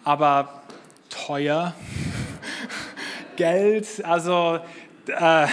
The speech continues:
<laughs> genau. Woher kommt das? Ja, von uns und von Gott, hä? Glauben, dass wir sehen im Glauben.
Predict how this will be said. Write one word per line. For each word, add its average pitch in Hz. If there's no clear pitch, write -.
<laughs> -
genau. 190
Woher 170
kommt 190
das? -
Ja, 131
von 180
uns 143
und 147
von 180
Gott, -
hä? 170
Glauben, 185
dass 147
wir 165
sehen 147
im 156
Glauben. 127